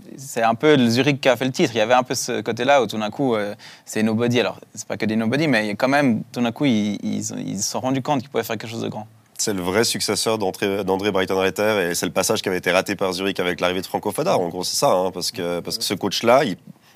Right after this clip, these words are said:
Speaker 2: il, il aurait dû faire le lien, et quand il arrive, il le dit, hein, euh, il le dit après quelques semaines, mais il dit,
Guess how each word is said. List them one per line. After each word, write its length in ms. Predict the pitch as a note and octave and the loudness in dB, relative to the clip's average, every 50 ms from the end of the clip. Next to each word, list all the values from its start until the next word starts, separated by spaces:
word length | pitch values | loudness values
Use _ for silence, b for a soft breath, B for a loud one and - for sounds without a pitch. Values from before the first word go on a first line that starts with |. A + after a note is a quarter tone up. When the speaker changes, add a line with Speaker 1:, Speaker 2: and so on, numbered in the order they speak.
| _ _ - | _ _ -8
Speaker 2:
il, 100 | F#2 E2+ - - | -8 -6 -6 -6
il 140 | - G#2+ F2+ | -2 0 2
aurait 160 | F#2 F2+ F#2 | 4 4 4
dû 160 | G2 A2 C3 | 2 2 2
faire 160 | B2+ - B2+ A#2 | 2 4 4 6
le 100 | A#2 A2+ | 6 6
lien, 220 | A2 A2+ C#3+ F3 B B B B B B - | 6 6 4 4 B B B B B B -8
et 80 | - | -2
quand 180 | - A2 G#2 - | 0 0 2 4
il 120 | A2+ G#2+ | 4 6
arrive, 240 | G2+ G2 G#2 C3+ C#3+ | 6 6 6 6 6
il 160 | C3 A#2 G2+ | 6 4 4
le 100 | F2+ A2 | 4 2
dit, 200 | G2 A#2+ D#3+ D3 | 2 4 6 6
hein, 120 | B2 A2+ C#3 B B B B B B B - | 6 6 4 B B B B B B B -6
euh, 300 | - F#2 F#2 F2+ E2+ F2 F2+ | -2 0 0 0 0 0 0
il 120 | F#2+ F#2+ | 0 0
le 80 | F2+ F#2+ | 0 2
dit 80 | F#2 A2 | 4 2
après 180 | G2+ - G2+ | 2 2 0
quelques 260 | - G2+ F#2+ E2 A2 | -2 -2 -2 0 0
semaines, 340 | - - B2 A#2 G#2 F#2+ F#2 | 0 2 4 4 4 4 4
mais 180 | F2 E2+ F2 F#2+ | 2 0 0 0
il 240 | G2 G2 G2 F#2 F2+ | -2 -4 -4 -4 -2
dit, 320 | F#2 G2+ B2 C#3+ C#3+ | 0 2 4 4 4